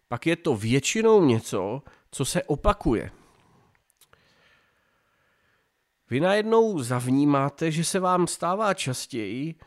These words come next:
že vidíte něco jinak než lidé kolem vás, nebo zažijete něco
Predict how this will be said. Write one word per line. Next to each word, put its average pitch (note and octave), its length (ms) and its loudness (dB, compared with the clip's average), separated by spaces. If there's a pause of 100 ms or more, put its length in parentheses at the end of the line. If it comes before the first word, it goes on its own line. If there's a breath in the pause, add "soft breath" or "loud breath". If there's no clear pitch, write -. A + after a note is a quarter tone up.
(280 soft breath)
že B2+ 420 0 (580)
vidíte E3+ 440 -6
něco D3 420 -2
jinak A2+ 760 -2 (460 soft breath)
než - 540 -8
lidé D3 640 0
kolem A#2+ 360 -2
vás, C#2+ 500 -10 (340 soft breath)
nebo B2+ 200 -4
zažijete C#3+ 720 -2 (380 soft breath)
něco A2 500 -4